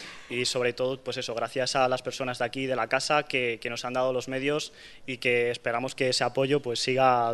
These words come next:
durante los próximos años, que, que esperamos que, que siga TechFest. Eh, gracias, pues eso, también a los patrocinadores, a los asistentes y gracias también a los voluntarios. A los voluntarios que para mantener una tradición,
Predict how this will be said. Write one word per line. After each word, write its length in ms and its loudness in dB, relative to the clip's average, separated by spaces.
durante 320 -4
los 140 -4
próximos 560 -2
años, 360 2
que, 320 0
que 80 0
esperamos 400 2
que, 300 4
que 100 6
siga 280 8
TechFest. 520 4
Eh, 320 6
gracias, 320 2
pues 240 -4
eso, 200 -4
también 260 -2
a 60 0
los 100 -4
patrocinadores, 840 4
a 80 0
los 160 -2
asistentes 840 -2
y 400 -4
gracias 340 0
también 400 -2
a 80 0
los 140 -2
voluntarios. 680 0
A 80 0
los 140 0
voluntarios 580 2
que 140 4
para 180 6
mantener 400 0
una 160 4
tradición, 560 10